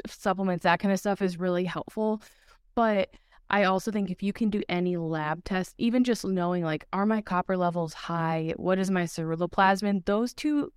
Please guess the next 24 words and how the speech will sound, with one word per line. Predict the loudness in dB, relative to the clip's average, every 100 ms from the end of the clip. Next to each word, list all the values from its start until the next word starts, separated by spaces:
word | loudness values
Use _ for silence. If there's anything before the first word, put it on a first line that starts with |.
| -4
measurements, | -2 0 0 2 4 2 0 -8 _ _ _ _ _ -2
copper | 2 4 4 4 2 -2 -14 _ -2
in | 2 2
blood, | 2 2 2 0 0
it's | -2 -2
a | 0
good | 2
measurement. | 4 4 4 2 2
It's | 0 -2
not | -2 -2 -2
perfect. | -2 0 0 0 -2 -6 -20 _ -10
Um, | 0 2 2
ideally, | 0 -2 0 0 0
it's | 0 0
around | 0 0 0
a |
hundred. | -2 -2 -2 -2 0 0 0 -2 -6 -8
And | -2 0 2
then, | 0 0 -2 -4 _ _ -20 -4
uh, | 0 2 2 -2
ceruloplasmin | -2 0 2 0 0 0 0 -2
ideally | -2 -2 -2 -2
is | -2
around | -2 -2